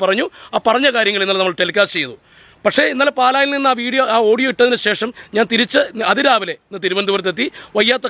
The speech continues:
കയ്യുമായിട്ടാണ് ഞാൻ എത്തിയത്. തീർച്ചയായിട്ടും ഇത് പറയാനുള്ള കാരണമെന്ന് പറയുന്നത് സത്യസന്ധത, സത്യമായിട്ടുള്ള കാര്യങ്ങൾ നിങ്ങളെ അറിയിക്കണമെന്നുള്ള പൂർണ്ണ ബോധ്യം ട്രൂ ടി വിക്കും സൂരജ് പാലാക്കാരനായ എനിക്കുമുണ്ട് എന്നുള്ള ഉത്തമ ബോധ്യത്തോടു കൂടി തന്നെയാണ്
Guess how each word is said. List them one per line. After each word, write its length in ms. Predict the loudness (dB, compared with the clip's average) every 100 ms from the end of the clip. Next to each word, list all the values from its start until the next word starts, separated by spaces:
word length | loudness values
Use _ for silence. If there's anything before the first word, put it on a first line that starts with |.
| -2
കയ്യുമായിട്ടാണ് 680 | 0 2 2 2 2 0 -2 -8 -4
ഞാൻ 80 | -2 0
എത്തിയത്. 240 | -2 -4 -8 -12 -4
തീർച്ചയായിട്ടും 500 | 0 2 2 0 -6 -12 -18 -10
ഇത് 60 | 0
പറയാനുള്ള 400 | 2 4 2 0 2
കാരണമെന്ന് 360 | 0 0 0
പറയുന്നത് 260 | 0 0 -2
സത്യസന്ധത, 540 | -2 0 0 2 0 -2 -4 -12 -10 -6
സത്യമായിട്ടുള്ള 580 | 0 2 2 0 -2 0
കാര്യങ്ങൾ 300 | 0 0 -2 -2
നിങ്ങളെ 180 | 0 0
അറിയിക്കണമെന്നുള്ള 680 | 0 -4 -4 -4 -2 -4 -4 -4
പൂർണ്ണ 260 | 0 2 4
ബോധ്യം 280 | 2 2 -4 -6 -18 -4
ട്രൂ 100 | -2 2
ടി 80 | 0
വിക്കും 200 | 0 -2 -6 -14 -2
സൂരജ് 280 | 0 2 2
പാലാക്കാരനായ 580 | 2 2 0 0 0 2 0
എനിക്കുമുണ്ട് 440 | -2 -4 -2 -4 -2
എന്നുള്ള 240 | -2 0 -2 -6 -6
ഉത്തമ 240 | 0 2 4
ബോധ്യത്തോടു 400 | 2 2 2 2
കൂടി 120 | 2 2
തന്നെയാണ് 340 | 2 2 0